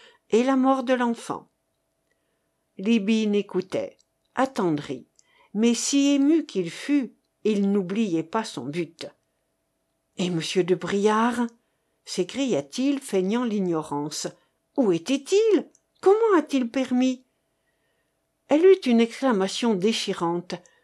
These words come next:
Ah, Georges, lui ! » Et dans cet ébranlement subit de tout son être, poussé par un besoin irrésistible d'expansion, sans penser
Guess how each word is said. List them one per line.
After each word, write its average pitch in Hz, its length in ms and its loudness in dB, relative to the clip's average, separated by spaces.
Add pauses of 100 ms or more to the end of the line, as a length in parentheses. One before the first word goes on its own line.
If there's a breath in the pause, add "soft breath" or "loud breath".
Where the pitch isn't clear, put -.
(200 soft breath)
Ah, 277 340 0 (380 loud breath)
Georges, 269 640 2 (340)
lui ! » 254 500 0 (1120)
Et 254 100 0
dans 294 140 6
cet 311 260 0
ébranlement 285 560 4
subit 285 480 0
de 208 100 -2
tout 269 200 -8
son 208 240 -4
être, 269 440 -2 (540 soft breath)
poussé 262 400 0
par 220 240 -4
un 226 80 4
besoin 220 420 0
irrésistible 226 1080 -2
d'expansion, 185 920 -4 (380)
sans 190 300 -6
penser 202 440 -2